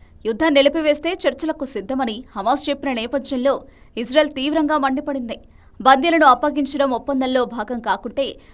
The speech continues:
గాజాలో పోరాటాన్ని ఆపేది లేదని తేల్చి చెప్పింది. గాజాలో ఇజ్రాయెల్ దాడులు నిలిపేసినంత కాలం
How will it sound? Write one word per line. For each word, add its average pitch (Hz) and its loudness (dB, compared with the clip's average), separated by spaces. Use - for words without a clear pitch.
గాజాలో 311 8
పోరాటాన్ని 330 4
ఆపేది 262 4
లేదని 233 -4
తేల్చి 214 -8
చెప్పింది. - -14
గాజాలో 302 6
ఇజ్రాయెల్ 294 0
దాడులు 262 4
నిలిపేసినంత 262 -2
కాలం 220 -2